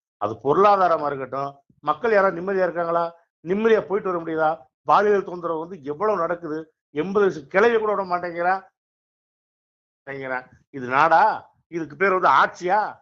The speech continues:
இது ஆட்சி எந்த கொம்பனும் குறை சொல்ல முடியாது. நான் சொல்றேன், இந்த ஆயிரத்தி எட்டு நான் சொல்லிட்டேன், நானே சொல்லிட்டேன், எல்லாரும் சொல்லுவாங்க குறை.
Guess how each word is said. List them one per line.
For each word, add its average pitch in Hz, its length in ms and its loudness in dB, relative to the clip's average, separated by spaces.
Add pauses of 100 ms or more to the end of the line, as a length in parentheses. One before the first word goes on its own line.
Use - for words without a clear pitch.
(180)
இது 175 260 -4
ஆட்சி 208 460 2 (300)
எந்த 196 380 -4 (200)
கொம்பனும் 226 500 0
குறை 202 200 0
சொல்ல 190 220 -2
முடியாது. 170 400 -4 (200)
நான் 180 260 2
சொல்றேன், 185 200 -2
இந்த 175 220 2
ஆயிரத்தி 180 280 4
எட்டு 156 160 -10
நான் 165 140 -2
சொல்லிட்டேன், 160 380 -10 (340)
நானே 180 300 4
சொல்லிட்டேன், 156 440 -4 (300)
எல்லாரும் 196 380 4
சொல்லுவாங்க 175 320 0
குறை. 165 180 -2